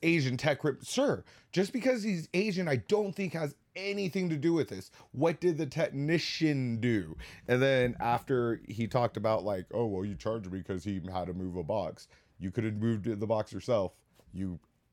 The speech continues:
it's a charge, but I will waive it for you as a one-time fee. Immediately. "God bless you. Thank you so much. God bless you again. Y-, you're the best. God bless you." I'm like, "What the fuck is going on?" So are,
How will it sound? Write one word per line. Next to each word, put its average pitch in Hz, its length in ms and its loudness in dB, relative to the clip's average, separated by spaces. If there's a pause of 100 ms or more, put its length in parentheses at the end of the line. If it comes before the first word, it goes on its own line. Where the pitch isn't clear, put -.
(140)
it's 98 240 -8
a 90 40 -10
charge, 95 440 -2 (260)
but 90 80 -4
I 95 80 4
will 95 140 2
waive 95 240 0
it 92 80 -6
for 113 120 -2
you 107 60 2
as 101 120 2
a 104 40 -2
one-time 101 380 0
fee. 104 220 -4 (920)
Immediately. 131 560 2 (300)
"God 147 240 2
bless 127 280 0
you. 98 120 -6
Thank 147 260 0
you 135 80 2
so 123 240 4
much. - 300 -4
God 120 220 2
bless 110 240 -2
you 107 160 2
again. 90 360 -2
Y-, 98 200 -6
you're 127 180 6
the 107 100 0
best. 92 380 -4
God 107 200 2
bless 92 240 -4
you." 95 80 -8
I'm 110 80 -6
like, 165 140 -4 (680)
"What 117 260 -4
the 233 80 -14
fuck 202 400 -4
is 151 100 -2
going 165 260 2
on?" 156 240 -2 (240)
So 147 320 2 (100)
are, 127 260 2